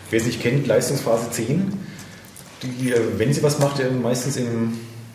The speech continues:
wie heißt der, das, der Raum, ähm,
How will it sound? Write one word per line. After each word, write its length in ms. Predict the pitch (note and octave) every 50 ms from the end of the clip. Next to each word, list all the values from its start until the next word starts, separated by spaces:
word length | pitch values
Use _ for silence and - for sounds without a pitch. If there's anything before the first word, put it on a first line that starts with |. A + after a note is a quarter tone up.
| - - - - -
wie 100 | - B2
heißt 220 | C3 C3 - -
der, 80 | C3+ B2+ B2 A2+ - - A#2+
das, 260 | B2 - - - - - B2+ - - - -
der 160 | A#2+ A2+ A2
Raum, 280 | A2 G#2+ A2 A#2+ A#2 C3 C3+ B2+
ähm, 340 | B2+ B2 A#2+ - - -